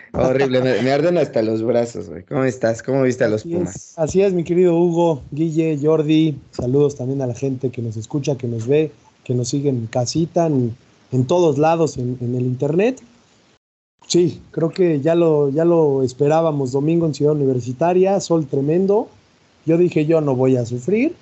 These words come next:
Speaker 2: me voy a, a la sombrita". Aún así, sale uno con mal sabor de boca del resultado, un empate contra Xolos. Aquí se pronosticó un, una goleada bastante amplia, pero bueno, el acuchillamiento de,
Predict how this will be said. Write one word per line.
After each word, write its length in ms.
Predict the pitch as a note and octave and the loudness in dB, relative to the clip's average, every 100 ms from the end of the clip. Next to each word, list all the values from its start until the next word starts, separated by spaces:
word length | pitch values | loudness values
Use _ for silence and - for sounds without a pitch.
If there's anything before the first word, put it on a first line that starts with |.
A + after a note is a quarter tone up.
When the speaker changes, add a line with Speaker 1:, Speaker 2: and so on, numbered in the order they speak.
| _ _ _ - | _ _ _ -10
Speaker 2:
me 140 | A2 A#2 | -4 0
voy 300 | C3+ C#3 B2+ | 2 2 2
a, 180 | A#2 G#2 _ _ _ _ | -2 -10 _ _ _ _
a 100 | B2 | 0
la 180 | C3+ C3 | 2 2
sombrita". 680 | D3+ D#3 F3 G3+ A#3 B3 D#4+ _ _ _ _ _ | 0 2 2 0 0 0 -2 _ _ _ _ _
Aún 280 | D#3 G#3 A3 | 0 2 2
así, 460 | G3 G3+ A3 B3+ E4+ - _ _ _ _ _ | 0 0 2 2 0 -10 _ _ _ _ _
sale 280 | - F3 F#3+ | -4 0 4
uno 240 | F#3 F#3 | 4 2
con 340 | D#3 D3 C#3+ D3 | 0 -2 -2 -2
mal 220 | E3 E3+ | 0 0
sabor 380 | D3+ D3 D#3 C#3+ | 0 2 2 2
de 80 | C3+ | 2
boca 340 | D3 C3+ B2+ | 2 0 -4
del 160 | A#2 A#2 | -4 -4
resultado, 640 | A#2+ - A#2+ A#2 C#3+ C3 | -6 -6 -6 -2 0 0
un 140 | C3 | 0
empate 360 | C3 B2 D3+ D3 | -2 -2 -2 -2
contra 360 | - A#2+ B2 A#2 | -8 -8 -6 -2
Xolos. 420 | E3+ G3+ G#3+ D3+ | 0 2 2 -2
Aquí 220 | B2+ D#3 | -6 -6
se 100 | D3+ | -6
pronosticó 880 | C3 A#2+ A#2+ A2+ B2 A2 D3+ D3+ D3 _ _ _ _ _ | -6 -8 -8 -8 -12 -2 2 2 0 _ _ _ _ _
un, 800 | C#3+ D3 C#3+ C#3+ D3 C#3 C3 A#2+ - _ - _ | 0 2 2 0 0 0 -2 -4 -10 _ -20 _
una 360 | D3 E3+ E3+ D#3 | -2 2 2 0
goleada 680 | A#2+ C3+ D#3 E3+ E3+ D3+ A#2+ - | 2 2 4 2 0 -2 -4 -12
bastante 540 | - B2+ - D3+ C3+ D3+ | -8 -6 -4 -2 0 0
amplia, 340 | F3 F3 A3+ | 0 0 -2
pero 200 | F#3 B2+ | 0 0
bueno, 260 | B2+ E3+ C3+ | 2 2 0
el 140 | A#2+ | -2
acuchillamiento 800 | A#2+ A#2 A#2+ C3+ C3+ D3 F3+ F3+ | -2 -4 -6 -2 0 0 0 0
de, 260 | D#3 C3+ B2+ | 2 4 2